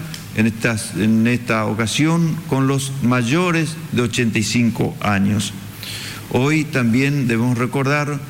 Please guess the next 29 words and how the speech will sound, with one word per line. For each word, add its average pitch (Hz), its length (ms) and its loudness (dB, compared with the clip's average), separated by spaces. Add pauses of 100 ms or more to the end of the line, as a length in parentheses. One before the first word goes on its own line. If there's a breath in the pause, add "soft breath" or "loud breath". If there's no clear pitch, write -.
(400 loud breath)
el 104 100 0
cuatro 135 460 0
de 143 60 2
marzo 143 480 0
como 113 220 2
el 110 140 2
Día 139 420 2
Internacional 123 960 0
de 120 100 2
la 110 140 0
Concientización 127 1120 0
contra 113 340 0
el 110 140 0
H 113 280 -2
P 110 200 0
V. 104 200 0 (800)
Se - 220 -2
conmemora 135 680 2 (520 loud breath)
el 120 180 2
Día 143 260 2
Internacional 135 1000 0
del 113 200 0
H 117 280 -2
P 143 140 0
V, 160 200 2
que 147 120 -2
es - 100 -2
el 117 160 2
virus 151 480 0